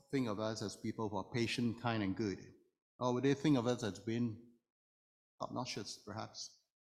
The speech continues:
Gossipers in the office? Are we struggling with, uh, self-control? Is lust and pornography f-, perhaps an issue for us? Are we loving? Are we gentle?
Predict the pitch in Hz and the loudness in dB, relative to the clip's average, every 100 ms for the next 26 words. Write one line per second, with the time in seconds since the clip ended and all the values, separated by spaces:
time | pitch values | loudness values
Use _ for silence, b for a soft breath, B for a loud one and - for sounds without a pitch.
0 | _ _ _ _ _ _ _ _ 127 - | _ _ _ _ _ _ _ _ -2 0
1 | - 120 117 - 110 104 104 113 107 101 | 0 0 -2 -4 -2 0 -2 -4 -6 -8
2 | - - - _ _ _ _ _ _ _ | -10 -14 -20 _ _ _ _ _ _ _
3 | _ _ 110 107 107 - _ _ _ 107 | _ _ -4 -4 -6 -16 _ _ _ -6
4 | 120 - 123 117 123 117 107 104 - - | -4 -4 -2 0 0 2 0 -2 -12 -10
5 | - 104 - 120 117 120 104 123 143 - | -2 -2 0 -2 0 -2 0 0 -2 -8
6 | - _ b b b b 107 107 - - | -20 _ b b b b -2 -2 -2 0
7 | 120 131 131 - - - - - 107 - | 4 6 4 -4 -10 -14 -8 -2 0 2
8 | 113 117 120 113 127 123 - - 117 127 | 4 4 2 0 0 -2 -8 -6 2 4
9 | 123 - - 117 120 123 135 120 127 131 | 2 -6 -2 6 6 6 2 0 0 0
10 | - - - - _ _ _ _ _ _ | -2 -4 -8 -12 _ _ _ _ _ _
11 | _ _ _ _ _ _ _ - 104 104 | _ _ _ _ _ _ _ -4 0 2
12 | 117 127 147 127 104 107 104 117 113 110 | 2 4 4 4 2 0 -2 -2 -2 -2
13 | 104 95 | -4 -6